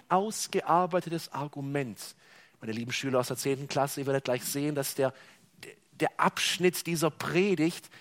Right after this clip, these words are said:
genau unsere Prüfungsvorbereitung ist. Es ist eine Argumentation,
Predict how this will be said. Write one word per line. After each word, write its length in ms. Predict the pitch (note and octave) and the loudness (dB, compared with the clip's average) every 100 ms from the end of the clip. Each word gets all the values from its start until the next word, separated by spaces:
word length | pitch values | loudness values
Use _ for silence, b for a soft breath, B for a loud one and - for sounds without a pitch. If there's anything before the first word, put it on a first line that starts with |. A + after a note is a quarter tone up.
| B | B
genau 380 | - D3+ D#3+ F#3+ | 0 8 10 10
unsere 360 | F#3 F#3 F3+ F3 | 8 4 6 2
Prüfungsvorbereitung 1120 | - A#3 A#3 G3 E3+ E3 D3+ D3 C3+ C3 A#2+ | 2 -2 -2 -2 0 2 4 6 4 4 0
ist. 180 | A#2 - | -2 -2
Es 80 | D#3 | -2
ist 200 | G3 - | -2 2
eine 320 | F#3+ F#3+ - | 4 4 6
Argumentation, 1300 | F#3 B3 G#3+ G#3+ A3+ A#3 A3+ A3 - A#3+ C#4+ D#4 | 6 6 4 2 2 2 0 0 -4 -2 0 0